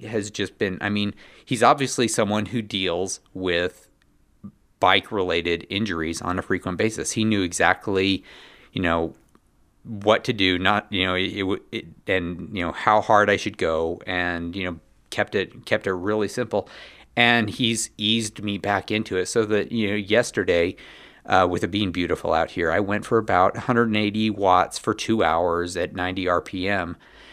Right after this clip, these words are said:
you know, which is a, a good fast spinny pace <laughs> for, for me, you know, as a, as a single speed masher guy. That was actually a real hard workout, but, you know, he's been bringing me back into it, and the goal is still, you know, work toward a sub nine at Leadville.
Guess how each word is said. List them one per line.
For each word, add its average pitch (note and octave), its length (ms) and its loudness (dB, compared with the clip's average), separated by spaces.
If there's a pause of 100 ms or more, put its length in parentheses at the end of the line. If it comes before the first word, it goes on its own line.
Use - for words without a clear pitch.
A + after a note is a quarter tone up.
(160)
you B2+ 100 4
know, G2 60 4
which A#2+ 160 2
is A2+ 320 2
a, G2+ 160 4 (380)
a F2+ 100 -4
good B2+ 400 2
fast - 580 0
spinny B2+ 300 2
pace - 500 2
<laughs> - 20 -8
for, - 160 -2
for - 440 0
me, F#2 320 2
you E2 80 -2
know, E2 60 -2
as F2 120 -2
a, F2 100 -4 (120)
as F2+ 220 2
a E2+ 220 0
single G2 280 -2
speed F#2 260 -4
masher F2 380 0
guy. D#2 340 2 (280)
That F2 240 2
was F2 120 0
actually F2 280 0
a E2+ 40 0
real F2+ 160 0
hard E2 260 -4
workout, - 380 -4
but, - 160 -2 (540)
you B2 80 2
know, D3 80 4
he's A2 100 2
been A2 360 2 (120)
bringing A2 320 4
me A#2+ 80 2
back A2+ 400 2
into B2 320 0
it, G2 220 4
and G2 380 0
the - 80 -10
goal G#2 280 2
is F2+ 100 0
still, G#2 460 2 (100)
you F#2+ 80 -4
know, F2+ 80 0
work F2+ 240 0
toward G#2 280 0
a - 40 -6
sub F#2+ 280 0
nine G#2 200 0
at A2+ 80 -4
Leadville. A#2+ 400 -4